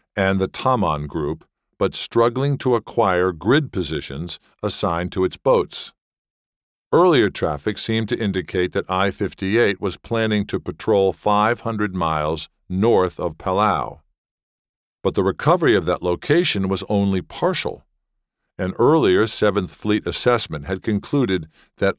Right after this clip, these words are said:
all Japanese sub-operations had localized in home waters.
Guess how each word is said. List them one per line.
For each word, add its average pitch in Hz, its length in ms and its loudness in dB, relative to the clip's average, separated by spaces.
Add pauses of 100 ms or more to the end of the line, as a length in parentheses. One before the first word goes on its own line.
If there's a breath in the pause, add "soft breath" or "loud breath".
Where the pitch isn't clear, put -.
all 143 380 2
Japanese 110 720 0
sub-operations 80 1300 -2 (460 soft breath)
had 98 200 0
localized 113 800 2
in 110 140 0
home 104 480 2
waters. 92 640 0